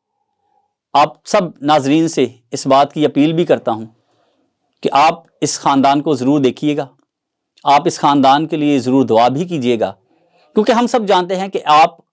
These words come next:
नेशनल न्यूज़ामा को देखते हैं और नेशनल न्यूज़ामा हर उस खबर को आप तक पहुँचाने की पूरी कोशिश करता है जो कि हकीकत पर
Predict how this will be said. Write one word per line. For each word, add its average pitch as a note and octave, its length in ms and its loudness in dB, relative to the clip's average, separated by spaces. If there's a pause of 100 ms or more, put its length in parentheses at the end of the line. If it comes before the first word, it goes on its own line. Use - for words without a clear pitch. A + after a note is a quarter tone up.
(120)
नेशनल E3 420 -2
न्यूज़ामा D3 420 0
को D3 180 -2
देखते A2 360 -4
हैं G2+ 180 -12 (800)
और F3+ 120 2
नेशनल C4 380 2
न्यूज़ामा A3+ 380 2
हर G3+ 200 0
उस - 300 -6
खबर G#3 280 2
को G#3+ 160 2 (120)
आप D#3 240 4
तक E3+ 140 2 (680)
पहुँचाने E3+ 380 0
की G#3+ 140 -8
पूरी C#4 320 0
कोशिश G3 320 0
करता A#2 300 -2
है A2 200 -20 (1000)
जो D#3+ 160 2
कि F3+ 180 0
हकीकत D#3 440 -4
पर C3+ 280 0